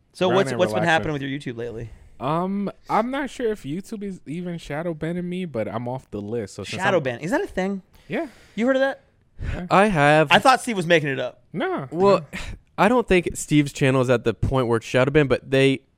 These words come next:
Speaker 3: when they shadow ban, I've s-, kinda seen it
Speaker 2: Oh,
Speaker 3: before.
Speaker 2: it get worse,
Speaker 3: But
Speaker 2: it get
Speaker 3: YouTube
Speaker 2: worse.
Speaker 3: makes it look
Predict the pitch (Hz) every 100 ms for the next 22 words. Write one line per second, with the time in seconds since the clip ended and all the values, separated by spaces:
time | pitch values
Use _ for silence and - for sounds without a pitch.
0 | _ 127 139 135 120 - _ - 147 147
1 | - 131 123 143 156 160 120 101 - -
2 | - - _ - 165 156 175 - 180 147
3 | 151 170 127 92 92 87 85 175 170 233
4 | 269 180 175 - 165 - - _ _ _
5 | 117 147 160